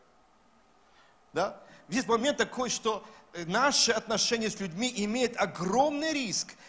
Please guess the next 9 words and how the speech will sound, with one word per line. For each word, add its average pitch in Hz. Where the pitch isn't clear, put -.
быть 220
испытаны 185
через 190
оскорбление 175
личности, -
через 156
скандал. 160
Некую 220
подставку, 208